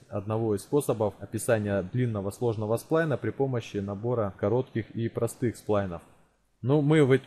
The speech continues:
теорию здесь в подробностях вдаваться уже не будем. Для нас важно то, как это воздействует на геометрию объекта,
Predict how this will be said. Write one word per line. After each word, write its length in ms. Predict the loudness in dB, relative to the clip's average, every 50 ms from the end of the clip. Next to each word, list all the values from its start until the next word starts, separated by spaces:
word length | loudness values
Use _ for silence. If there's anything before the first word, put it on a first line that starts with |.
| -2 0
теорию 380 | 2 4 6 6 4 4 2
здесь 200 | 0 0 -2 -2
в 40 | -2
подробностях 560 | 0 0 0 0 0 0 -2 -2 -2 -2 -2
вдаваться 400 | 0 2 2 2 2 2 0 -2
уже 200 | -4 -2 -2 -2
не 120 | -2 -2 -2
будем. 460 | 0 0 2 2 2 0 0 -2 -2
Для 120 | -2 -2
нас 320 | -2 0 -2 -2 -2 -4 -10 -20 _ _ -20 -12
важно 420 | -8 -2 0 0 0 0 -2 -4 -4
то, 240 | 0 0 0 0
как 240 | 2 0 0 0 0 -2 -8 -20 _ _ _
это 280 | -8 -6 -4 -4 -2 -2
воздействует 720 | -2 -2 -2 0 -2 -2 -2 -4 -6 -4 -4 -4 -6 -6
на 320 | -6 -4 -2 -2 -2 -2 -2
геометрию 600 | 0 2 2 2 2 0 -2 0 0 0 2 0
объекта, 540 | 0 0 0 0 0 0 0 -2 -2 -2